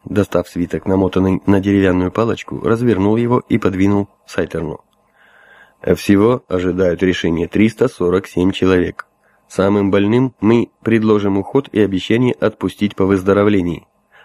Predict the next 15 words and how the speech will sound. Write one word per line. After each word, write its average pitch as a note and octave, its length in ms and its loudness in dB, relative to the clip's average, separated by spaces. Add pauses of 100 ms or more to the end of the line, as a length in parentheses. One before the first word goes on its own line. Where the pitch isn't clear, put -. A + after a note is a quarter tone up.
(140)
Таких - 340 -4
почти - 500 -2
двести F#2+ 400 -2
человек. F#2 540 0 (520)
Возможно, A2+ 540 0
часть - 260 -4
не F#2+ 100 -6
согласится, F#2 720 -2
но G#2 180 -2
я C#3 140 0
думаю, A2+ 420 0
ни C3+ 140 2
один A2 280 2
из F#2+ 120 0
них G#2+ 280 0